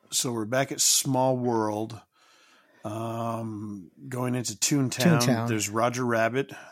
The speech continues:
Speaker 1: There's Mickey and Minnie's. There's that stupid coaster in the back.
Speaker 2: Okay.
Speaker 1: Forty, forty-five seconds,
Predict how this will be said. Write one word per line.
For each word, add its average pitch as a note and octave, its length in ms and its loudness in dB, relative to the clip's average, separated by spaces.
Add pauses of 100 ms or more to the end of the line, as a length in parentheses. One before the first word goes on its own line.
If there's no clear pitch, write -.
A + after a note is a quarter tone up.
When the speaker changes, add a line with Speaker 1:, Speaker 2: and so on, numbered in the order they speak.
(160)
Speaker 1:
There's G2 160 -8
Mickey A#2 300 -2
and A#2 140 0
Minnie's. B2 440 -2 (840)
There's G2+ 1040 -4 (440)
that G#2 160 -8
stupid A2+ 480 -2 (460)
coaster B2 800 -4
in A2 120 -8
the G#2 80 -8
back. A2 420 -4 (360)
Speaker 2:
Okay. B2+ 260 0
Speaker 1:
Forty, B2 380 -6
forty-five A2 560 -6
seconds, - 600 -4